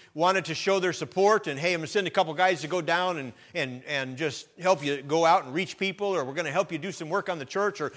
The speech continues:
whatever his motivation, there was some people that the church of Jerusalem, under James' direction, he sent down there. Now, he sent down some, some Jewish people, some people that would have been circumcised and would have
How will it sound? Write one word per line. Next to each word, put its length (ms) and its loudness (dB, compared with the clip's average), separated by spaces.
whatever 400 6
his 160 0
motivation, 800 2
there 120 0
was 160 -4
some 160 -8
people 440 -2
that 140 -2
the 80 -2
church 340 2
of 120 -6
Jerusalem, 520 -2
under 180 -4
James' 360 -4
direction, 580 2
he 160 0
sent 320 0
down 280 4
there. 220 -8
Now, 100 -2
he 160 -4
sent 240 -2
down 320 4
some, 480 -6
some 540 -4
Jewish 320 0
people, 400 -6
some 160 -2
people 320 2
that 180 4
would 240 4
have 300 4
been 180 0
circumcised 920 -2
and 380 2
would 340 8
have 460 4